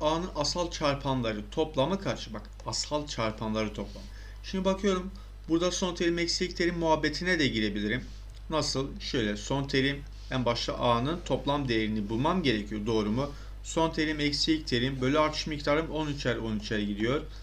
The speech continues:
Artı bir bana terim sayısını verecek. Çarpı son terim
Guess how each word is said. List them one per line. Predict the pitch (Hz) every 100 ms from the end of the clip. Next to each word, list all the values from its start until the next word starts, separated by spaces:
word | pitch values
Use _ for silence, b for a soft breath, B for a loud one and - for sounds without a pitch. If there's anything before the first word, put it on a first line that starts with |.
| B - -
Artı | 143 139 139 165 147
bir | 151 151 131
bana | 117 107
terim | - 110 127
sayısını | - 147 143 160
verecek. | 160 160 156 165 160 B B -
Çarpı | - 175 143 143 147 165 - - -
son | - 170 170
terim | 165 131 120 143